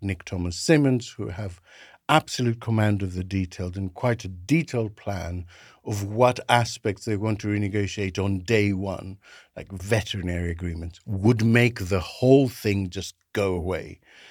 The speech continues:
You know, the whole thing about import-export, um, certificates. A-, and so I think the important thing is that it is not an election issue.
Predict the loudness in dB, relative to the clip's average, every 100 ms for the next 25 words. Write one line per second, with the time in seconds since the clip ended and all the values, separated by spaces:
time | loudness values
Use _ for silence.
0 | -20 -4 0 2 2 -2 0 2 2 0
1 | -2 0 -2 -4 -4 -6 -6 -8 -10 -10
2 | -12 -10 -10 -16 _ _ -8 -6 -6 -10
3 | -16 -10 -8 -6 -8 -10 -16 -18 -20 _
4 | -20 -20 -20 -8 2 2 4 4 6 4
5 | 4 6 8 6 2 _ _ _ _ _
6 | _ _ 4 4 6 2 6 6 6 4
7 | 2 4 4 2 0 -2 -2 0 0 0
8 | 0 0 -2 _ _ _ -8 -6 -8 -4
9 | -2 -2 -4 -4 -2 -2 -2 -6 -8 -8
10 | -8 -14